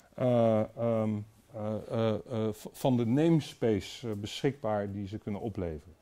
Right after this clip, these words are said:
De D N S namespace kennen jullie allemaal, is een grote boom. Het begint bij de root. Ehm, daarna heb je top-level domains, de T L D's,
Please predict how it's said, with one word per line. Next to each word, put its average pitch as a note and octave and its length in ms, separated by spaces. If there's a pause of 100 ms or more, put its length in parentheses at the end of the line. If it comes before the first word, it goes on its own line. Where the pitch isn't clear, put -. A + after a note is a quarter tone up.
(160)
De G2 120
D G2+ 40
N B2+ 300
S - 80
namespace D3 720
kennen C#3 220
jullie C3+ 240
allemaal, B2 380
is G#2 60
een A2 60
grote B2 320
boom. D#3 360
Het - 540
begint E3+ 340
bij C3 140
de A2+ 100
root. F#3 560
Ehm, B2+ 480 (300)
daarna C#3 340
heb C3 140
je A#2 140
top-level D3+ 460
domains, C3 520
de B2 140
T - 60
L A#2 280
D's, C3 600